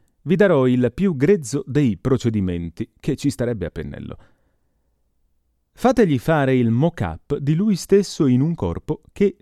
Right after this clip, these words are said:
pianifica e fate sì che si ficchi semplicemente quel mock-up dentro il corpo.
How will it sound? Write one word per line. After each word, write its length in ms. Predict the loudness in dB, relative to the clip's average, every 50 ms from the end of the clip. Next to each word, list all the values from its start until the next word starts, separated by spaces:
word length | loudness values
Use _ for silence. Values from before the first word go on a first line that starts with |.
| _ _ _
pianifica 800 | -4 -2 0 0 0 0 -2 -2 -2 -4 -4 -2 -2 -2 -2 -4 -4 -14 -14 -2
e 200 | 2 4 4 4
fate 260 | 4 2 0 2 2 0
sì 160 | 0 0 -2
che 140 | 0 0 -2
si 120 | 0 -2
ficchi 280 | -2 -2 -2 0 0 0
semplicemente 760 | 2 2 0 2 0 0 0 0 0 0 0 0 0 0
quel 180 | 0 0 0 0
mock-up 460 | 0 -2 -4 -4 -4 -6 -6 -6 -6
dentro 300 | -4 -4 -4 -4 -6 -8
il 100 | -8 -8
corpo. 400 | -8 -10 -10 -10 -8 -8 -8 -8